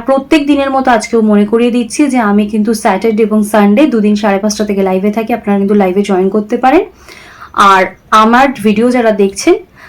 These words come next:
তাদেরকে রিকোয়েস্ট করবো আমার চ্যানেলটা সাবস্ক্রাইব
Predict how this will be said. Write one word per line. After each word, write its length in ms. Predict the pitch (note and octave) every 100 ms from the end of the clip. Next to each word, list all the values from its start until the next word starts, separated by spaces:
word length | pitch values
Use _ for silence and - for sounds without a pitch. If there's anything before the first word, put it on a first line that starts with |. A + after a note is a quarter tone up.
| -
তাদেরকে 320 | A3+ G#3+ A#3 C4 A#3
রিকোয়েস্ট 320 | A#3+ B3+ - C#4+
করবো 200 | C#4+ C#4+
আমার 180 | A#3 G#3+
চ্যানেলটা 280 | G3 G3 G3+
সাবস্ক্রাইব 420 | F#3+ - A3 B3